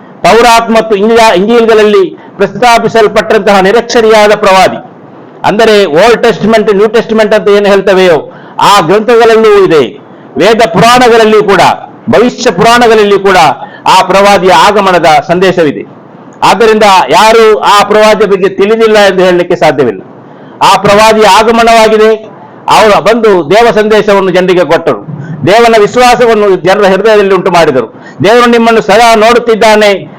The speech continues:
ನಿಮ್ಮ ಮೇಲೆ ನೋಟವಿರಿಸಿದ್ದಾನೆ, ನೆನಪಿರಲಿ. ಆ ದೇವನ ಮುಂದೆ ನಾಳೆ ನೀವು ಮರಣ ಹೊಂದಿದ ನಂತರ ಹಾಜರಾಗಲಿಕ್ಕಿದೆ" ಎಂಬ ಆ ಸಂದೇಶವನ್ನು ಕೊಡುತ್ತಾ ಎಚ್ಚರಿಸಿದರು.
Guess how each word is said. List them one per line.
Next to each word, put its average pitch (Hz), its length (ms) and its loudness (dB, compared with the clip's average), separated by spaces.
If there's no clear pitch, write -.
ನಿಮ್ಮ 190 220 0
ಮೇಲೆ 226 240 2
ನೋಟವಿರಿಸಿದ್ದಾನೆ, 202 960 0
ನೆನಪಿರಲಿ. 185 600 -2
ಆ 196 280 2
ದೇವನ 226 380 2
ಮುಂದೆ 202 400 0
ನಾಳೆ 196 300 2
ನೀವು 190 240 0
ಮರಣ 208 280 0
ಹೊಂದಿದ 196 340 2
ನಂತರ 185 260 0
ಹಾಜರಾಗಲಿಕ್ಕಿದೆ" 202 920 0
ಎಂಬ 180 200 0
ಆ 147 100 2
ಸಂದೇಶವನ್ನು 180 680 0
ಕೊಡುತ್ತಾ 165 440 0
ಎಚ್ಚರಿಸಿದರು. 160 760 -2